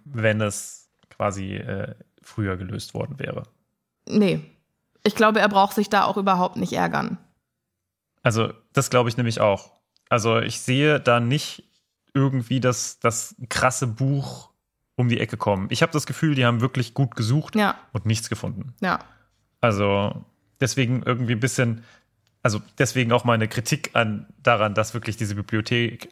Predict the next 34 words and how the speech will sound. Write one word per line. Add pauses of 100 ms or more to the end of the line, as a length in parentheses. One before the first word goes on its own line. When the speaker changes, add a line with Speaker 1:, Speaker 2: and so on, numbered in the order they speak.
(100)
Speaker 1:
nichts
hergibt,
was
ich
einfach
nicht
glauben
kann. (140)
Speaker 2:
Ja. (520)
Speaker 1:
Und (280)
wollen
wir
noch
mal
kurz
darüber
reden,
dass
es
ja
im
Film
ganz
anders
ist?
Speaker 2:
Ja,
da
wollte
ich
auch
gerade,
äh,
drüber
reden,